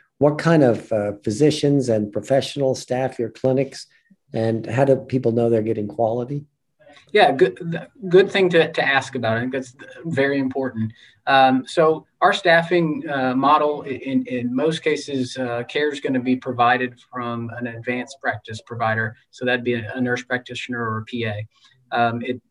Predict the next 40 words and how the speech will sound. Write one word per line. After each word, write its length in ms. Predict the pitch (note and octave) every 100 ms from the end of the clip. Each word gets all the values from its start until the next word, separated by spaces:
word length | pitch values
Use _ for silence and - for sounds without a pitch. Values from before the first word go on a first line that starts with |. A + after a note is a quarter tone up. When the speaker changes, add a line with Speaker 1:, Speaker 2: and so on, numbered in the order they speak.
| -
Speaker 2:
we 160 | C3+ D3+
use 320 | D3 D3 C#3
physicians 720 | C3+ A#2+ C3+ C#3 C#3+ C3+ C3
as 480 | - A#2+ A#2+ A2+ -
the 240 | A#2+ A2
oversight, 600 | D3 D3+ D3 - C3+ C3
the 80 | B2
training, 580 | A2 C#3 C3+ C3+ C3+ C3 _ _ _ -
um, 320 | A2+ A2+ A2
and 100 | B2
the 60 | A#2+
quality 440 | - C3 C3 B2+
and 120 | A#2+
compliance. 640 | A#2+ A2+ - A2 A2 - - -
Um, 360 | A#2 A2 A2 A2+
so 160 | - B2+
we 140 | B2+
have 120 | C3+
a 60 | A#2+
chief 280 | - E3+ D#3
medical 420 | D3 D3 C3+ C3
officer 560 | C3+ C3+ C3 C#3+ C3+ B2+
who, 300 | A#2 A#2 A2+ _ _ -
uh, 420 | A2+ A2+ A2 A2 A2+ _ _ _ _ _ _
really 240 | D3+ E3 D3+
nice 300 | C#3+ C3+ B2+
guy, 220 | C#3 C3+
and 100 | C3
I 60 | B2+
can 140 | A#2+
brag 280 | A2+ B2+ B2+
a 20 |
lot 220 | B2+ B2
about 260 | B2 B2 A#2+
him, 180 | B2+ B2+
but 120 | A#2
ver-, 260 | A2+ C#3+ C3
very 320 | C#3 D#3 D3
overqualified 1080 | D3 D#3 D3+ C#3 - C3 C3+ C3 C3+ C3 B2+
for 380 | - A#2+ A2